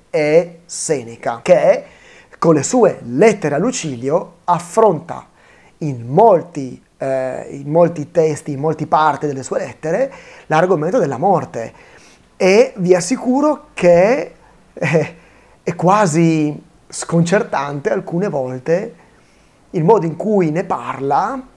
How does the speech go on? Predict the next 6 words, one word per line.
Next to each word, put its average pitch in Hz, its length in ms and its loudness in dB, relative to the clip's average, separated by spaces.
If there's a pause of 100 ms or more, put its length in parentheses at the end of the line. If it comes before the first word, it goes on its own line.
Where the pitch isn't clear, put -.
(400)
perché 175 480 4
si 170 120 -4
può 185 120 -6
fare 165 380 0
un 147 420 -6
parallelismo 170 1000 0